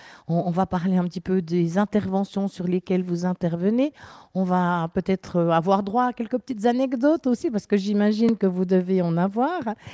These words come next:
Mais de devenir, euh, pompier, est-ce que c'est un rêve de gamin qui s'est réalisé pour vous, Patrick ?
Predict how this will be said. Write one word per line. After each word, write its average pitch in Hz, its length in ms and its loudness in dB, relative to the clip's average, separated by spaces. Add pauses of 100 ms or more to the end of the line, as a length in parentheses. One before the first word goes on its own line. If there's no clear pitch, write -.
(420)
Mais 247 160 6
de 254 140 4
devenir, 269 560 2
euh, 220 160 8
pompier, 277 640 2
est-ce 226 300 0
que 247 100 2
c'est 247 380 -2
un 202 120 0
rêve 220 380 -2
de 196 100 0
gamin 196 360 -2
qui - 120 -18
s'est - 180 -6
réalisé 185 600 -2
pour 175 220 -2
vous, 165 160 -8
Patrick ? - 580 -8